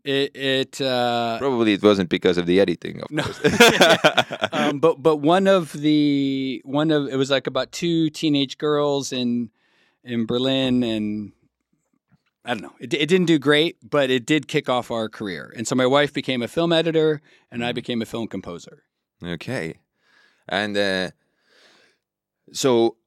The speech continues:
Speaker 2: looking at the, uh, looking at the, uh, l-, so you have worked together quite a lot, probably, with your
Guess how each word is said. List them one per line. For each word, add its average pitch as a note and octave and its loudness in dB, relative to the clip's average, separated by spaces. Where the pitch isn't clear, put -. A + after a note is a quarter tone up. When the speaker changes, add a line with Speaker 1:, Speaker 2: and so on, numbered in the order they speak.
Speaker 2:
looking A#2+ -2
at G#2 0
the, F#2 0
uh, D#2+ -6
looking F#2+ -8
at D#2 -6
the, D#2+ -6
uh, F#2+ -6
l-, A2 -6
so - -4
you D#3 2
have A#2+ 0
worked A2+ -2
together F2+ -2
quite E2 -6
a D#2+ -8
lot, D2+ -6
probably, D#2 -14
with D#2+ -12
your D#2 -8